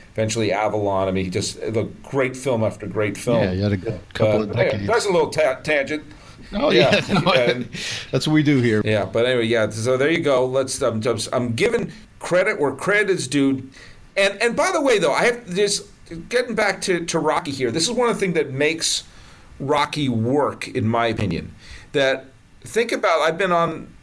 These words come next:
Speaker 1: this is like the third or fourth minute I've done with you. And we have Gloria in the pet shop. We have Bob here on the docks.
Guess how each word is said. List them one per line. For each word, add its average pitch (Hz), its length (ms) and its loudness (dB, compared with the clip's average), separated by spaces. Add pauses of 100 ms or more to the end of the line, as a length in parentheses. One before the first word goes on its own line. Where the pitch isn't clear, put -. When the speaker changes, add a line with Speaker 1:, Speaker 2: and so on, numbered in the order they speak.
Speaker 1:
this 175 280 0
is 147 180 -6
like 147 200 0
the 151 120 0
third 165 340 0
or 135 40 -2
fourth - 360 -4
minute 135 260 2
I've 110 140 0
done 120 240 0
with 92 160 -4
you. - 140 -12 (540)
And 131 160 0
we 131 160 2
have 143 220 0
Gloria 151 680 2 (280)
in 131 640 0
the 117 520 2 (800)
pet - 220 -4
shop. - 420 -4 (360)
We 135 200 0
have 131 460 2
Bob 139 380 2
here 135 260 2
on 120 100 0
the 117 80 -4
docks. 110 600 -4